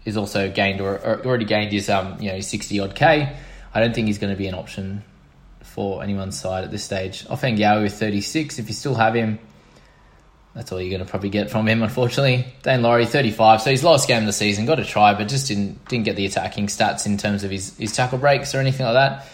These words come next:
Did get a turnover tackle, which is cool. Alex Twal, this is the big one. Thirty-one minutes.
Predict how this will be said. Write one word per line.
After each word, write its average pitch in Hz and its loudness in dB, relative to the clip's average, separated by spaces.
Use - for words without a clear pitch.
Did 185 0
get 196 6
a - 4
turnover 139 4
tackle, 95 -6
which 98 -10
is - -20
cool. 110 -10
Alex - 6
Twal, 156 8
this 160 2
is 180 -2
the 123 0
big 101 -2
one. 156 0
Thirty-one 156 0
minutes. - -2